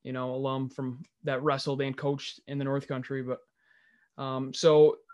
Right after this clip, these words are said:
you obviously had a successful year or a high school s-, career. Uh, you were a two-time state champ, winning Section ten's first state title. Um, you know, our guys walk past the trophy case all the time, and, and, uh,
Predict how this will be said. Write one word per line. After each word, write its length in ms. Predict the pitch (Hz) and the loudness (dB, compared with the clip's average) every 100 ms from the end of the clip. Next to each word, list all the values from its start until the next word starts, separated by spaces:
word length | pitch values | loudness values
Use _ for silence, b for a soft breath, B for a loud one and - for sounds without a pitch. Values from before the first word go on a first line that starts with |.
| - | -12
you 220 | - 185 | 2 6
obviously 320 | 180 175 175 | 6 4 4
had 120 | 165 | 6
a 60 | 151 | 6
successful 640 | - 156 - 160 147 151 | 2 -6 0 0 2 2
year 240 | 143 147 151 | 4 2 2
or 160 | 156 151 | 4 6
a 200 | 139 135 | 6 2
high 220 | 135 160 | 0 -2
school 320 | 151 151 139 | -2 0 -2
s-, 260 | 127 - 151 - | -2 -10 -16 -16
career. 520 | - 156 151 143 131 _ _ - | 0 2 4 2 0 _ _ -8
Uh, 80 | |
you 120 | 131 139 | -4 -2
were 80 | |
a 40 | 135 | -2
two-time 360 | 180 170 147 | -2 -2 -2
state 240 | 139 147 135 | -2 -4 -4
champ, 320 | - 135 135 _ | -4 -4 -6 _
winning 440 | - 170 170 156 139 _ _ _ - _ _ | -2 2 4 2 -2 _ _ _ -20 _ _
Section 340 | - 170 - | 0 0 2
ten's 300 | 147 156 151 | -2 0 0
first 260 | - 160 143 | 0 -2 0
state 220 | 151 139 | -2 -2
title. 380 | 151 143 143 139 b b b b _ | 0 0 0 -2 b b b b _
Um, 440 | 131 135 131 139 - - | -2 0 0 -2 -8 -10
you 120 | 143 | -6
know, 200 | 135 135 - - _ _ | -4 -4 -8 -18 _ _
our 200 | 156 151 | 2 2
guys 360 | 151 147 147 139 | 4 4 4 2
walk 320 | 143 143 - - - _ | 0 0 -6 -18 -20 _
past 260 | 151 139 - | 0 0 -2
the 60 | |
trophy 380 | 139 160 156 151 | 0 2 2 0
case 320 | 131 147 139 | 2 2 2
all 80 | 143 | 0
the 80 | 131 | -2
time, 300 | 143 143 143 | -2 0 0
and, 160 | 131 127 _ _ | -2 -6 _ _
and, 120 | 131 | -6
uh, 180 | 131 123 | -2 -2